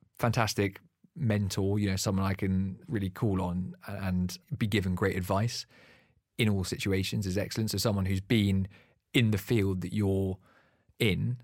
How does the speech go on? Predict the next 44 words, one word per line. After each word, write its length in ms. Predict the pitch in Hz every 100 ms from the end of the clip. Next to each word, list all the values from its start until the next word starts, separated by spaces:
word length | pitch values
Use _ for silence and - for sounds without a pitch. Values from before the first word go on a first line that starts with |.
| -
and 340 | - 101 95 92
understands 600 | - 101 90 107 95 90 87
it 180 | 90
through 240 | - 107 98
and 160 | 90
through 440 | 87 95 87 101 101 - -
has 100 | 98
been 340 | - 107 175
completely 440 | 156 101 - - 90
invaluable. 600 | 90 95 92 87 120 131 _ - - - - -
You 80 | 131
know, 100 | 120
I 160 | 113
think, 180 | 120 131
I 60 | 120
think 480 | 135 117 113 170
for 120 | - 123
me, 300 | 127 120 123
sort 240 | - 127
of 80 | 107
enjoying 500 | 131 113 131 117 113
the 80 | 107
whole 220 | 101 113
thing 320 | 101 120 117 113
has 140 | 104
been 500 | - 107 101 98 101 - _ _ _ _ -
critical. 480 | - 113 - 117 107
So 120 | 110
there's 120 | 101
no, 180 | 110 107
you 260 | 101 110
know, 140 | 107 95
I'm 140 | 101 - _ _
very 220 | 143 107 104
passionate 520 | - 104 - 107 95
about 320 | 104 101 95
the, 280 | 98 98 151
the 100 | 95
flowers 480 | 92 113 95 95 98
and 140 | 95
what 120 | 92
we're 140 | 110 92
actually 300 | 82 - 95
doing 580 | 98 107 87 90 98